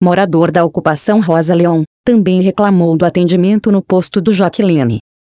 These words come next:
"As pessoas passam o dia aqui e não são atendidas, é difícil ter médico", afirmou.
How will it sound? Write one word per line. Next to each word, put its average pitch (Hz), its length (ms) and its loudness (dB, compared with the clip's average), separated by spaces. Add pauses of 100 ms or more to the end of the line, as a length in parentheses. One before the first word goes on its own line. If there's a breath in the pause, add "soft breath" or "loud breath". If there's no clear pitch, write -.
"As 208 160 -2
pessoas 220 580 -2
passam 196 460 -2
o 202 60 2
dia 175 240 0
aqui 208 340 -2
e 214 60 2
não 226 160 0
são 214 360 0
atendidas, 208 880 0 (180)
é 196 140 0
difícil 202 540 -2
ter 220 200 0
médico", 175 540 0 (220)
afirmou. 175 500 0